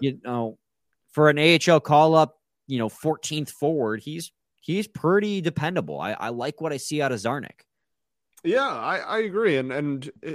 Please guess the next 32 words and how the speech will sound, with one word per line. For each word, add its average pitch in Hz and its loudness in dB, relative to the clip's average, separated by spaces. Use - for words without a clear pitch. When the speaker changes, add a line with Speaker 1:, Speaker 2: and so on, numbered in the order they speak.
Speaker 2:
you 196 -8
know, 190 -12
a-, 175 2
again, 180 4
we've 147 2
talked 214 0
about 160 2
it 127 2
a 120 0
lot, 113 2
and 131 -6
I 123 -4
don't 120 -8
just 123 -10
wanna, 113 -4
like, 110 -6
keep 117 -10
singing 117 -10
the 110 -10
same 110 -6
tune 110 -10
over 117 -4
and 120 -6
over 120 -6
again, 123 -4
but, 113 -4
um, 117 4
th-, 160 -10
I 160 -2
mean, 156 -2
this 135 -4
is, 180 -4